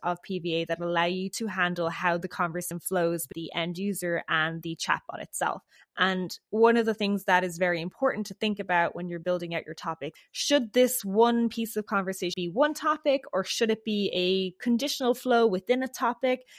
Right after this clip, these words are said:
Making sure that you aren't A, creating too many topics, or B, creating too few topics that it to manage later on down the road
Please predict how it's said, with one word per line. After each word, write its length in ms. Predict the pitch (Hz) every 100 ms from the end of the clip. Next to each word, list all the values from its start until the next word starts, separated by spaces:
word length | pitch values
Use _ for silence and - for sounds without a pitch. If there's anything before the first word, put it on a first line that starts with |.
| - -
Making 300 | 302 294 285
sure 400 | - 247 220 208
that 220 | 208 196
you 180 | 214 214
aren't 500 | 226 233 233 226 - _ _ -
A, 280 | 233 254
creating 400 | 254 - 196 190
too 180 | 185 294
many 220 | 262 233
topics, 500 | 226 220 196 196 - -
or 120 | 190
B, 220 | 202 202
creating 360 | - 180 170 170
too 200 | 220 202
few 260 | - 285
topics 480 | 294 240 190 180 -
that 140 | 180
it 200 | 156 185
to 80 | 190
manage 400 | 190 170 170 165
later 260 | 180 175 180
on 140 | 160
down 220 | 175 147
the 80 | 156
road 400 | 180 208 202 196